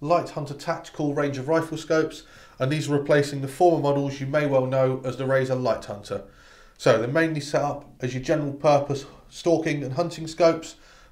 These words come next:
but what they've done now is they've added the two new models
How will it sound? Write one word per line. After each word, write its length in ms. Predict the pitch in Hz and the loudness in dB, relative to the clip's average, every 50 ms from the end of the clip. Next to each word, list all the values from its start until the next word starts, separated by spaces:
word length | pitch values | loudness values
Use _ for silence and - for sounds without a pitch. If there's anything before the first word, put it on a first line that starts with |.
| - | -4
but 80 | - 143 | -4 -2
what 160 | 139 143 135 | -2 0 -2
they've 160 | 147 143 139 | -2 -2 -2
done 240 | - 143 131 135 143 | 2 0 0 0 0
now 400 | 147 151 147 147 147 143 143 - | -2 0 2 2 2 0 -2 -4
is 120 | - 127 135 | -8 -4 -4
they've 120 | 139 135 | -2 0
added 380 | 135 131 131 135 131 - - - | 0 0 0 -2 -6 -6 -8 -12
the 60 | 120 | -12
two 280 | - - - 180 160 160 | -10 -2 2 2 4 4
new 200 | 147 143 143 143 | 4 0 0 2
models 420 | 147 147 147 143 139 131 - - | 0 0 0 0 -4 -4 -8 -10